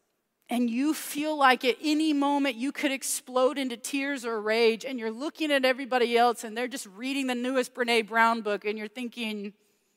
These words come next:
"We're not having the same Tuesday, and you can't actually see me." And this psalm asks, asks us, what do we do when God's silence is so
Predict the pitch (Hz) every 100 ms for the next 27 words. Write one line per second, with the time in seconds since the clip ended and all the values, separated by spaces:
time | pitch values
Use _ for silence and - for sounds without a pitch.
0 | _ _ 202 262 294 277 269 269 254 240
1 | - 240 233 220 - 233 214 185 170 -
2 | _ _ _ _ _ _ _ _ _ _
3 | _ _ - 220 247 302 - 311 254 -
4 | 247 262 - 254 214 - - 247 226 196
5 | 180 196 _ _ _ _ _ _ _ _
6 | _ _ _ _ _ _ _ _ _ _
7 | 220 240 254 - 294 311 226 269 - 277
8 | 254 247 269 311 - 233 208 214 202 269
9 | 330 254 320 311 285 208 254 285 277 247
10 | 254 262 254 214 - 262 302 262 - -
11 | 254 - - 240 233 240 294